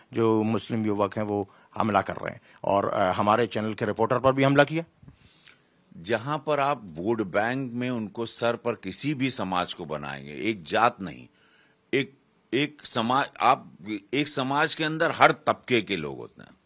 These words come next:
Speaker 2: उनका मन बढ़ जाता है, उनको पता है कि हमको पूरे समाज को शय मिल रही है, तो कोई भी कानून व्यवस्था खत्म होती है।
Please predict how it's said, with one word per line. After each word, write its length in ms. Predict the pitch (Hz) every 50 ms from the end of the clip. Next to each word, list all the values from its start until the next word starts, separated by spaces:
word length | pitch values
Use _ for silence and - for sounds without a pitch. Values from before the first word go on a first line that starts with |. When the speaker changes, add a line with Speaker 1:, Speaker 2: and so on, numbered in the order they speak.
| _ _ _ _ _ _ _ - 113
Speaker 2:
उनका 260 | 127 127 117 131 123
मन 360 | 104 85 80 95 104 104 92
बढ़ 180 | 76 73 67 65
जाता 360 | 58 55 - - - - 69
है, 60 | - - - - -
उनको 160 | 90 82 98
पता 260 | 85 90 95 - 107
है 100 | 107 113
कि 180 | 113 110 110 104
हमको 320 | 92 92 92 - 107 117
पूरे 360 | 107 - - 101 110 110 113
समाज 460 | 101 - 113 90 87 90 95 95 98
को 240 | - - 117 127 131 - - - _ _
शय 320 | - - - - 110 98 90
मिल 200 | 85 76 65 57
रही 260 | 53 52 50 98 -
है, 120 | - - _ _ _ _ _ _ _ _ -
तो 60 | 196
कोई 300 | 190 - - 185 185 175
भी 160 | 156 139 143 120
कानून 500 | - - 143 147 160 185 220 247 240 202
व्यवस्था 440 | 143 123 107 98 - - - 95
खत्म 300 | 87 - - 73 - 71
होती 280 | 67 62 - - _ -
है। 80 | -